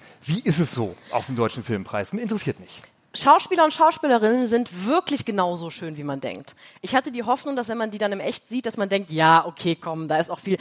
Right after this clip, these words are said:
Speaker 2: Nein, es sind die
Speaker 1: Aber Fritz
Speaker 2: schönsten,
Speaker 1: Honka war auch da.
Speaker 2: die schönsten, symmetrischsten Menschen, die ihr euch vorstellen könnt. Alle sind wahnsinnig gut angezogen und kein Mensch ist freundlich oder hat Spaß. Das war meine erste große Erkenntnis. Äh, ich durfte tatsächlich eine Laudatio halten für den besten Kinder- und Jugendfilm. Es ist Rocker geworden, ein tatsächlich ganz toller Film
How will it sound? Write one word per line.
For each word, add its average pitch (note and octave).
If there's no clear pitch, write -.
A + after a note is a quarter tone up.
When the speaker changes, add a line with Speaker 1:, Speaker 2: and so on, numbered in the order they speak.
Speaker 2:
Nein, F#3+
es D#3+
sind F#3+
die F3+
Speaker 1:
Aber F#3
Fritz B3
Speaker 2:
schönsten, F#3+
Speaker 1:
Honka A3+
war C3+
auch G#3
da. -
Speaker 2:
die A3
schönsten, C#4
symmetrischsten G#3+
Menschen, G3+
die F#3
ihr E3+
euch E3
vorstellen G3+
könnt. B3+
Alle A3
sind G#3+
wahnsinnig A3
gut G#3
angezogen C4
und G#3
kein A3+
Mensch G3+
ist F#3+
freundlich G3+
oder F3+
hat D#3
Spaß. -
Das A3
war A#3
meine G#3+
erste G#3
große G#3
Erkenntnis. B3
Äh, A3
ich -
durfte -
tatsächlich D4
eine B3+
Laudatio A#3+
halten B3+
für -
den A3
besten A3
Kinder- C4
und G3+
Jugendfilm. D4+
Es A3
ist A#3+
Rocker D4+
geworden, C#4+
ein A3
tatsächlich D4
ganz C#4+
toller C4
Film C#4+